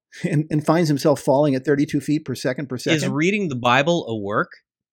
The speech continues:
Speaker 2: Ken? Because apparently you have to read the Bible to figure this stuff out. Does that constitute a work? Right? You know, uh,
Speaker 1: Uh,
Speaker 2: I mean, this, you can
Speaker 1: you're
Speaker 2: get
Speaker 1: asking
Speaker 2: into
Speaker 1: a good
Speaker 2: some serious head games with this.
Speaker 1: You're asking a good question. You're asking a good question.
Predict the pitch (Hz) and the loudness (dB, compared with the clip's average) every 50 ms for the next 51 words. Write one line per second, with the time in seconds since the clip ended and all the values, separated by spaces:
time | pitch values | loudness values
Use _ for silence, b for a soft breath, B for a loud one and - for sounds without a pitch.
0 | _ _ - 185 180 185 208 233 233 _ _ _ _ _ _ _ - 151 139 - | _ _ 0 0 2 2 0 -2 -6 _ _ _ _ _ _ _ -6 -4 0 2
1 | 165 160 143 127 170 180 202 202 175 156 160 - 160 156 165 156 135 131 123 120 | 2 2 2 2 2 2 2 2 2 2 2 0 0 0 0 0 0 -4 -2 2
2 | 135 135 156 196 170 165 160 - 139 - - 151 139 147 127 127 117 - - 127 | 4 6 6 6 6 2 -2 -2 -4 -2 -2 0 0 0 -2 -2 -4 -4 -2 -4
3 | 120 - - 151 180 - 73 107 104 117 139 156 - _ - - 151 156 - - | -2 2 2 2 2 2 -2 -6 -2 0 -2 -2 -2 _ -4 -4 -4 -4 -4 -8
4 | 131 - - 151 170 - - 101 98 90 90 90 101 156 170 _ _ _ _ _ | -8 -6 -6 -8 -8 -6 -8 -8 -8 -6 -6 -6 -6 -6 -6 _ _ _ _ _
5 | _ _ _ _ _ _ _ _ _ - 104 120 143 170 175 _ _ - 110 120 | _ _ _ _ _ _ _ _ _ -6 -4 -4 -4 -4 -6 _ _ -12 -10 -8
6 | 123 127 135 139 147 143 - _ - 117 - - - - 131 131 - 139 143 147 | -6 -6 -6 -6 -8 -10 -14 _ -14 -14 -14 -14 -14 -10 -10 -8 -8 -6 -6 -6
7 | 135 135 156 160 - 131 143 147 _ _ _ 170 160 156 160 160 185 170 143 175 | -4 -4 -6 -6 -8 -10 -14 -20 _ _ _ -8 -4 -4 -2 0 0 2 4 4
8 | 185 175 147 143 139 127 120 135 101 107 139 123 - - - - - - - 185 | 4 2 2 0 -2 -2 -2 -4 -4 -4 -6 -8 -8 -8 -8 -8 -8 -6 -6 -4
9 | 196 196 139 107 104 - - - _ - - 147 180 196 160 110 98 95 90 85 | -4 -2 -2 -4 -4 -6 -10 -12 _ -12 -10 -10 -10 -10 -10 -10 -10 -10 -10 -12
10 | - - _ _ - _ _ - - - - _ _ _ _ - 147 151 151 156 | -16 -20 _ _ -20 _ _ -18 -18 -18 -18 _ _ _ _ -6 -2 0 2 2
11 | 160 151 160 156 139 123 147 127 - - 120 104 98 - - 104 110 - - 127 | 2 0 0 -4 -2 -2 -4 -4 -4 -6 -8 -8 -8 -8 -12 -12 -12 -8 -6 -6
12 | 127 123 120 - 120 110 110 - 110 - - - 85 76 - - 101 101 | -4 -4 -4 -6 -8 -8 -8 -10 -12 -12 -12 -16 -16 -16 -16 -16 -18 -18